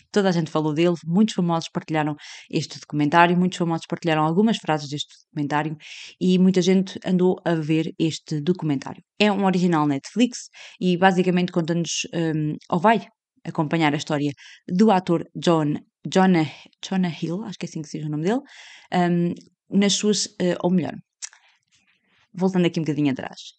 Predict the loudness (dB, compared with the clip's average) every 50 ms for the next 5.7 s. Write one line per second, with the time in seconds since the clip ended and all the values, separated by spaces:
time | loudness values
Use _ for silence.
0 | _ _ 2 2 4 4 4 2 2 2 0 0 0 0 2 2 2 2 0 0
1 | -2 -4 -4 -4 -8 -12 -20 -20 -10 -2 0 2 2 2 0 -4 -4 -6 -6 -6
2 | -4 -4 -4 -2 -2 -2 -2 -2 -2 0 0 0 0 0 0 -2 -2 -4 _ _
3 | _ _ _ _ _ _ _ _ _ _ -2 0 2 2 2 0 -2 -6 -6 -6
4 | -4 -4 -4 -4 -6 -8 -12 _ _ _ _ _ _ 4 6 6 6 8 6 6
5 | 6 4 2 0 -2 0 2 2 2 0 -2 -4 -2 0